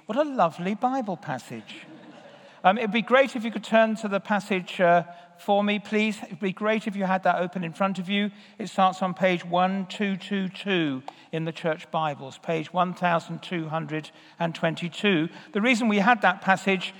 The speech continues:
is because, um, during August, we're going through the whole of two Peter.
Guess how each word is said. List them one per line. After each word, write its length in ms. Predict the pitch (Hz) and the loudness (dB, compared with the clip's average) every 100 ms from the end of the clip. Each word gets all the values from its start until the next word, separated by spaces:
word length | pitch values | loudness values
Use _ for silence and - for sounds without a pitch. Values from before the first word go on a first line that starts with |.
| - - | -16 -4
is 140 | 190 | -4
because, 480 | - 190 196 190 - - - - | -2 4 4 4 -4 -18 -20 -4
um, 220 | - 185 | 0 0
during 280 | 160 214 214 | 0 2 2
August, 460 | 214 214 202 185 - | 4 2 4 0 2
we're 120 | 190 | 2
going 260 | 202 190 185 | 4 2 2
through 180 | - | -6
the 80 | 190 | -4
whole 340 | 170 208 196 185 | 2 2 4 2
of 220 | 170 - | 2 -2
two 220 | - 190 | -2 -2
Peter. 480 | - 190 - 127 | 0 -2 -2 -6